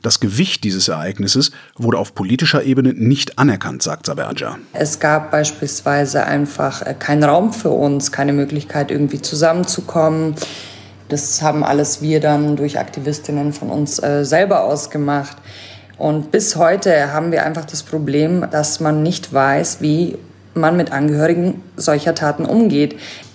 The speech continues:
Speaker 2: Sei es, wie wir es jetzt machen, äh, Räume zu schaffen, zu sagen, da können sie sich hinsetzen, unterstützend mit, mit vielleicht sogar Psychologen, ja. Genau, einfach mehr Zusammenhalt.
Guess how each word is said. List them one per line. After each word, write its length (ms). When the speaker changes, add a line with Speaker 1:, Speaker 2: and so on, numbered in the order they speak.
Speaker 2:
Sei 320
es, 240
wie 180
wir 160
es 100
jetzt 220
machen, 460
äh, 160
Räume 400
zu 180
schaffen, 480
zu 140
sagen, 360
da 120
können 280
sie 120
sich 340
hinsetzen, 640
unterstützend 680
mit, 200
mit 200
vielleicht 360
sogar 180
Psychologen, 800
ja. 320
Genau, 160
einfach 300
mehr 180
Zusammenhalt. 960